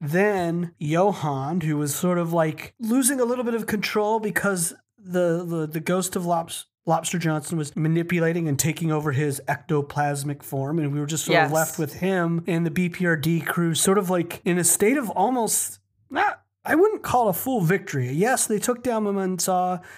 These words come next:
Speaker 1: They got the upper hand on this fight, over the big monsters that showed up 'cause of the drag-, or the dragons that came out.
Speaker 2: Yeah.
Speaker 1: But they were just, like, left in this temple in pure chaos and with a teammate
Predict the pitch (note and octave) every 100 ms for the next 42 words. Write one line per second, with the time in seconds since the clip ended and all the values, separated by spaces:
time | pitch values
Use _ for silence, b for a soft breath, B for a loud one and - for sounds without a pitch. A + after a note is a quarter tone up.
0 | B F3 E3+ G3 G#3 F#3+ F3+ D3+ F3 E3+
1 | E3 D3 - D#3 D#3+ G#3 - _ _ _
2 | _ - D#3+ D#3+ C3+ D#3+ D3+ D#3 D3+ D3+
3 | F#3+ E3+ F#3+ - F3+ F3 E3+ E3 C#3 C3
4 | C#3 D3+ D#3 D#3 E3+ C3+ C3 C#3 C#3+ D#3
5 | D#3+ D#3+ E3 - D#3+ D#3 D#3 D3 D3+ b
6 | b b b E3+ E3+ D#3 D3+ - _ _
7 | _ - G#3 G#3 F#3+ D4 F#4 A3+ D#3 C#3
8 | E3+ - F#3 D#3 - F3+ F3+ E3+ D3 C#3
9 | C#3 D3 - _ _ - C#3+ - E3 D3+
10 | D#3 C#3 G#2 - - - - E3 E3+ D#3
11 | D#3 D#3 b b b - D#3 - F3+ F3
12 | D#3+ D3 C#3